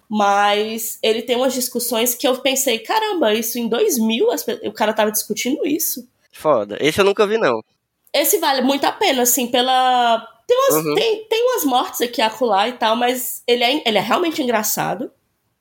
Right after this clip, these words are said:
Speaker 1: pra mim. E ele
Speaker 2: Uhum.
Speaker 1: tem umas discussões que você fica, "Caramba, o cara tá discutindo isso no, no começo dos anos dois mil.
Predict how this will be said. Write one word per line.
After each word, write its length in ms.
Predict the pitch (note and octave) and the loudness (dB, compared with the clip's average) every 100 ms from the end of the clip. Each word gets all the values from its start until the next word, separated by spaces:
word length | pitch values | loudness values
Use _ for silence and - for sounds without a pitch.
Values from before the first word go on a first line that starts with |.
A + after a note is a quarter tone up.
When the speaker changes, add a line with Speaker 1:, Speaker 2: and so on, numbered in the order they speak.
| _ _ _ | _ _ _
Speaker 1:
pra 140 | - F#3 | -2 -2
mim. 240 | D#3 - _ _ - | -2 -8 _ _ -4
E 360 | A#3+ C4 C#4 B3 | 0 0 0 0
ele 180 | B3+ | 0
Speaker 2:
Uhum. 60 | - | 0
Speaker 1:
tem 100 | C#4 | 2
umas 180 | C#4+ D#4 | 2 0
discussões 500 | E4 - D4+ C#4 C#4 | -2 -4 0 0 -2
que 80 | C#4 | -2
você 240 | C#4+ D4+ | -2 -2
fica, 280 | D4 C4+ B3 | -2 -4 -6
"Caramba, 480 | B3 B4 A#4+ G4 A#3 | -4 -2 0 0 0
o 60 | |
cara 200 | A#3 C4+ | -2 -4
tá 120 | C4 C4 | -2 -4
discutindo 500 | - C4+ - E4 F#4+ | -4 -4 0 2 2
isso 240 | E4 - | 2 0
no, 100 | B3 A3 A#3 | -2 -4 -2
no 200 | A#3+ A#3+ | -2 -2
começo 320 | B3 A3+ B3 | -2 0 -2
dos 120 | C4 | -2
anos 220 | C#4 C4 B3+ | -2 -2 -2
dois 220 | B3+ B3 | -2 0
mil. 220 | G#3+ | -2